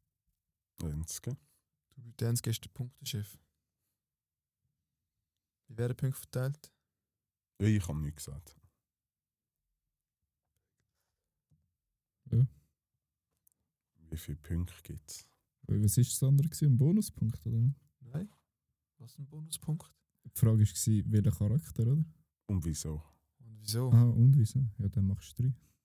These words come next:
Speaker 2: Ich meine, ich kann ja bei den sechsten Fragen nicht mehr ganz einfach fragen, oder?
Speaker 3: <laughs>
Speaker 2: Kommen wir zu der letzten Jinchuriki und Bishu-Frage.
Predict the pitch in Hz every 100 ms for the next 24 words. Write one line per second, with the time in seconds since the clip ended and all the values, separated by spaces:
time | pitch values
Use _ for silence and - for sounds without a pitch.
0 | _ _ _ _ _ _ _ _ _ _
1 | _ _ _ _ _ _ _ _ _ _
2 | _ _ _ _ _ _ _ _ _ _
3 | _ _ _ _ _ _ _ _ - 110
4 | 107 101 - 107 104 104 104 104 110 -
5 | 107 110 107 107 117 120 120 123 120 123
6 | 123 120 - - - - 143 123 123 _
7 | _ - 135 - 156 - - _ _ _
8 | _ _ _ _ _ _ _ _ _ _
9 | _ _ _ _ _ _ _ _ _ _
10 | - 110 110 104 - 117 113 117 - -
11 | 110 120 120 120 110 - - - - 147
12 | 104